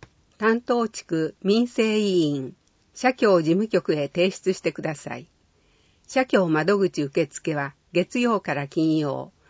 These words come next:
祝祭日を除く九時から十七時。ボランティアセンター受付は月曜から土曜、祝祭日を除く九時から十六時。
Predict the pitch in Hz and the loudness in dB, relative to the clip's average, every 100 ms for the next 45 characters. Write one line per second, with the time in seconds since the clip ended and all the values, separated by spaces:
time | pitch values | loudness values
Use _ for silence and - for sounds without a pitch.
0 | _ - - - 262 240 185 165 151 151 | _ -20 -18 2 4 4 0 -2 -2 -2
1 | 147 147 - 131 - 226 214 160 143 143 | -2 -4 -6 -6 -6 -6 -4 -4 -4 -4
2 | 170 170 165 147 143 - - _ _ _ | -2 -2 0 -2 -4 -10 -14 _ _ _
3 | _ _ _ - 196 226 262 254 247 240 | _ _ _ -4 2 4 2 0 0 0
4 | 233 208 - 143 147 - 156 - 143 139 | -2 -2 0 0 0 -4 -6 -6 -6 -4
5 | 139 - _ _ _ - 165 - 247 240 | -6 -12 _ _ _ -4 -4 0 0 0
6 | 233 214 190 170 175 170 160 135 - _ | 0 0 0 2 2 2 0 -2 -8 _
7 | _ _ _ - - - 233 226 170 151 | _ _ _ -20 -18 -2 0 0 -2 -6
8 | 139 139 139 143 143 - 147 - _ _ | -6 -4 -4 -4 -6 -8 -12 -12 _ _
9 | - 220 - 160 139 143 160 160 147 143 | -6 -6 -2 -4 -4 -6 -4 -4 -4 -6
10 | - - - | -12 -16 -20